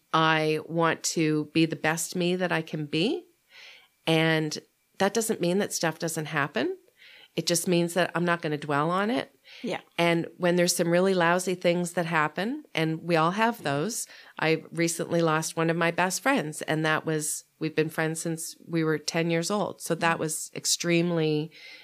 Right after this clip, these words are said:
Speaker 1: extremely difficult. But I've made a conscious decision to not dwell on that,
Speaker 2: Mm-hmm.
Speaker 1: but rather to look at all of the good years that we had,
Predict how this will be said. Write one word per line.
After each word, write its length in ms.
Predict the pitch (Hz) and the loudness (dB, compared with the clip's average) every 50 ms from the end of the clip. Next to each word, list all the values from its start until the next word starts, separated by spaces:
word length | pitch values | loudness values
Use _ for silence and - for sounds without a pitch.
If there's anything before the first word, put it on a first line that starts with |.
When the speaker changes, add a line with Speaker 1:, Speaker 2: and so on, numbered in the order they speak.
| - - | -16 -12
Speaker 1:
extremely 600 | - 147 - - - 170 170 165 165 160 151 147 | -8 -6 -4 -2 2 4 4 4 4 4 2 2
difficult. 680 | 147 170 170 165 - 175 - - 156 139 123 - - - - - - - - - - - - _ _ _ | 0 0 -2 -2 -2 -4 -4 -2 0 0 0 -2 -4 -8 -14 -14 -14 -14 -14 -16 -18 -20 -20 _ _ _
But 120 | - 185 175 | 2 4 4
I've 120 | 170 170 | 4 4
made 220 | 185 175 175 165 | 4 2 2 0
a 100 | 156 - | 0 -4
conscious 580 | - - - 202 190 185 196 202 208 190 180 - - | -10 -6 0 2 2 4 2 2 -2 -2 -4 -4 -4
decision 880 | - 165 - - - 214 208 196 185 - 165 143 139 156 190 247 311 311 - _ _ _ _ _ _ _ _ | -4 -4 -2 0 2 4 4 4 2 2 0 0 0 0 -2 -4 -4 -6 -10 _ _ _ _ _ _ _ _
to 140 | - - 180 | -4 0 2
not 240 | 175 165 165 - - | 2 2 2 2 0
dwell 260 | 160 165 165 175 190 | 0 0 2 4 4
on 160 | 170 143 - | 2 0 0
that, 440 | - - - - 196 214 - - - - _ _ _ - | -2 -2 -2 -2 -2 -2 -4 -10 -16 -18 _ _ _ -6
Speaker 2:
Mm-hmm. 220 | 208 214 208 196 | -4 -4 -2 0
Speaker 1:
but 180 | 220 262 - 180 | 2 2 2 2
rather 400 | 175 170 165 165 165 160 165 165 | 2 4 4 4 4 2 0 -2
to 220 | 165 - - 196 | -2 -4 -4 -4
look 300 | 180 175 175 170 170 - | -2 0 0 0 0 0
at 260 | 175 160 156 160 - - - - - | 0 0 0 -2 -4 -10 -12 -4 0
all 180 | 165 165 165 160 | 2 4 4 4
of 100 | 160 - | 2 -2
the 60 | - 165 | -4 -2
good 220 | 165 170 160 160 | 0 0 2 2
years 240 | 165 156 156 156 - | 2 2 2 0 0
that 180 | - 160 - - | -2 -4 -4 -4
we 80 | 151 | -4
had, 460 | 151 160 170 151 143 143 151 190 202 | -4 -2 -2 0 0 0 -2 -4 -6